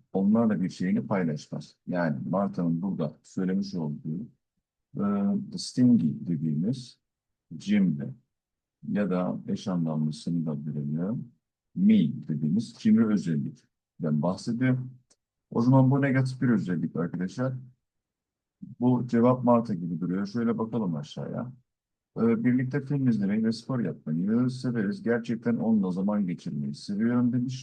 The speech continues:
Walter burada olumlu bir yönden bahsetmiş. "Her zaman sakin ve rahattır. Kolayca sinirlenmez." demiş Dolores. Bu da olumlu. O zaman burada cimri özelliğini söylediği için Marta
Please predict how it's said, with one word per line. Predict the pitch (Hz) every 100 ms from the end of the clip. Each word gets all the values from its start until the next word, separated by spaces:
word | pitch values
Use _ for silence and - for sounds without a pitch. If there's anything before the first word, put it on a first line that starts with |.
| -
Walter | 90 104 107 98 76 92
burada | 90 -
olumlu | 82 80 87 110
bir |
yönden | 113 117 123 123
bahsetmiş. | 123 127 127 - 127 127 - _ _ _ _
"Her | 147 156
zaman | 120 123
sakin | 127 120 107 - 101 92
ve | 73
rahattır. | 78 92 110 - - 120 120 - _ _ _ _
Kolayca | - 117 127 131 120 117 117 120 117 _ _
sinirlenmez." | - 110 113 110 110 113 92
demiş | 80 73 - 85
Dolores. | 76 73 98 120 - _ _ _ -
Bu | 127
da | 123
olumlu. | 95 87 82 82 104 123 - - _ -
O | 117
zaman | 117 123 117 120
burada | 107 90 - - _ _ _ _ _ - 156
cimri | 104 107 123
özelliğini | 117 95 90 82 76 76 71 71
söylediği | - - 92 87 85 92 104 90
için | - 113 110 - 87
Marta | 104 95 - 101